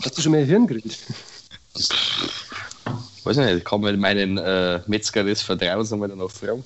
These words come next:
Speaker 1: Ja, dann kannst du schauen, aber war blöd, wenn dir dein Hirn verbrennt. Jedenfalls begrüßen wir, bevor wir uns jetzt eben auf die Juroren und die zu Jurierenden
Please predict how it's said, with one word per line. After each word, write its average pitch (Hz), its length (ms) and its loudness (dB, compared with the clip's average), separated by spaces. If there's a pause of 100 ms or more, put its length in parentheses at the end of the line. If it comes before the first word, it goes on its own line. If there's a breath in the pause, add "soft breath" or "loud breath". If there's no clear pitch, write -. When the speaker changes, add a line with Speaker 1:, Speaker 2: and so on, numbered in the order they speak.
(680)
Speaker 1:
Ja, 170 180 0 (520)
dann 113 160 -2
kannst 131 340 0
du - 140 -20
schauen, 131 320 2 (240)
aber 117 260 -2
war 120 100 0
blöd, 127 240 0
wenn 139 100 4
dir 127 80 4
dein 123 140 2
Hirn 127 140 4
verbrennt. - 440 -2 (800 loud breath)
Jedenfalls 127 920 4 (920 loud breath)
begrüßen 196 680 6
wir, 117 320 6
bevor 147 500 4
wir 170 160 6
uns 151 160 6
jetzt 147 260 0
eben 135 180 4
auf 131 200 4
die 127 140 2
Juroren 131 500 6
und 147 400 4
die 139 200 4
zu - 160 0
Jurierenden 131 1200 6